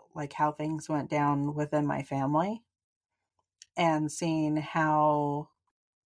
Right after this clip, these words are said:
unsure they were even in their own faith and how it shifted. And then my feelings around,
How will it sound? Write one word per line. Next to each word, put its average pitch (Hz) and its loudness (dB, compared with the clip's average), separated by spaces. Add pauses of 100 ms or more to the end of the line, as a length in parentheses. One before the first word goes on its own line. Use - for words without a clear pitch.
(160)
unsure 170 0 (920)
they 214 2
were - -6 (120)
even 170 -2 (800)
in 170 0
their 151 0
own 156 2
faith 147 -4
and 147 -4
how 147 0
it 143 -4 (200)
shifted. - -4 (260)
And 156 2
then 151 2 (480)
my 165 2
feelings 160 -2
around, 151 0